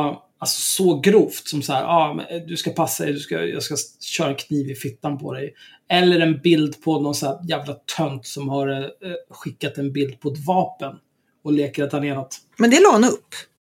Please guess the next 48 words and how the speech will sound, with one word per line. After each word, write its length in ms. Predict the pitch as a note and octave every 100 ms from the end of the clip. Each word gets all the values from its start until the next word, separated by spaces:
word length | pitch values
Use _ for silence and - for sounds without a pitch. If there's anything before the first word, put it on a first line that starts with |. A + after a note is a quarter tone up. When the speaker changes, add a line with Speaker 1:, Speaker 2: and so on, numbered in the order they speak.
| _ _ _ -
Speaker 1:
Aha, 260 | D3+ F#3
okej. 140 | - F#3
Speaker 2:
Det 60 |
var 160 | G#3 B3
en, 200 | B3+ B3
det 160 | G3+ A3+
var 120 | C4
första 540 | - C#4+ - - B3+ A#3
resultatet 680 | B3 A#3 A3 B3+ A#3+ A3
om 60 | G3
man 140 | F#3+
googlade 500 | F#3+ G3 F3+ A3 G3
N 220 | E3 F3 E3
M 100 | E3
R-vapen, 720 | D#3 E3+ G#3 F#3+ - - D3+
så 120 | -
fick 180 | - -
man 120 | D#3
fram 300 | - F#3 -
det 140 | - -
för 120 | -
övrigt. 420 | - - - - _ -
Speaker 1:
Aha, 320 | E3 F3+ B2+ D#3
okej. 180 | - D3+ _ - -
Speaker 2:
Mm. 140 | G#3+ F3+
Speaker 1:
Men 140 | G3+
om 140 | A3+
det 80 | A#3
är 40 | B3+
så 100 | G#3+
här 120 | F#3+
riktigt 360 | G#3 - F3 -
explicit 800 | - - - A3 A3+ - E3+ C#3+
grejer, 520 | D3 D3+ E3 - - _ - - _
då 140 | - F#3+
kan 120 | C4
jag 120 | G3+
tänka 360 | - F3 - D3+
mig 180 | D3+ C#3+
att 140 | C#3+
hon 140 | F3+ -
inte 380 | G3+ D#3+ D#3 A#3
lägger 300 | A#3+ G3+ D3+
upp 280 | C3 - -
det 200 | C3+ E3 _ _ _ _ -
för 380 | - D#3+ D3+
att, 400 | D3 C#3+ - -
eh, 120 | D3+